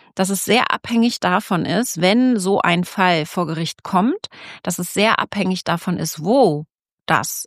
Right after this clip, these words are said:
ist. Also München entscheidet hier anders als Stuttgart und so weiter. Sehr abhängig davon, f-, auf, vor welchem Gericht du am Ende landest, inwiefern die damit Erfahrungen haben, welche anderen Fälle die schon hatten.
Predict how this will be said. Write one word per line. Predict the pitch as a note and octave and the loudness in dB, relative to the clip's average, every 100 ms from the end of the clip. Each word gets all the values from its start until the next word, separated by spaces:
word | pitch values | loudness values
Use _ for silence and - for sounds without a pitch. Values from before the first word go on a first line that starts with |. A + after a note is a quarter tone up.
| - | -6
ist. | D#3+ - - | -6 -6 -10
Also | - F#3 E3 D#3 | -2 0 0 0
München | E3 G#3 B3 - - | 2 4 2 0 -2
entscheidet | G3+ - G3 F#3+ | -2 0 0 -2
hier | - - | -6 -4
anders | F#3 F#3 - | -2 -2 -2
als | F3+ | -4
Stuttgart | - A3+ G#3+ - - - - | -2 -4 -4 -2 -2 -2 -2
und | F#3+ G3+ | -2 0
so | D#3+ | 0
weiter. | E3+ F3+ - D#3+ G3 - - - - _ _ - | 0 0 0 -2 -2 -6 -18 -20 -20 _ _ -6
Sehr | E3+ B3 C4+ - | 2 4 4 2
abhängig | - A3+ G#3 - | 2 0 2 0
davon, | F3+ G3 G3+ G3+ | 0 2 0 0
f-, | - - | -4 -4
auf, | - F3+ | -2 0
vor | - F#3+ | 0 2
welchem | E3+ F#3 G3 | 4 2 2
Gericht | F3+ E3 F3+ - | 0 -2 -4 -4
du | F3 | -2
am | D#3 - | -2 -2
Ende | E3 E3+ | -2 -2
landest, | D#3+ E3 G#3 E4+ - - - - - - _ | -2 -2 0 -2 -6 -16 -20 -20 -20 -20 _
inwiefern | G3 F3+ F#3+ G3 F#3 | -2 -2 0 0 2
die | F#3 | 2
damit | F3 F3 - | 2 0 -4
Erfahrungen | E3+ G#3+ A3 A3+ G#3+ G#3 | -2 0 2 2 2 2
haben, | G3 F#3+ F#3 | 2 2 0
welche | F3+ - | -4 -4
anderen | F3+ G3 G#3 | -2 0 0
Fälle | G#3+ G3 F3+ | 0 0 -2
die | F3+ | -4
schon | - E3+ | -4 -4
hatten. | E3+ - F3 | -6 -4 -6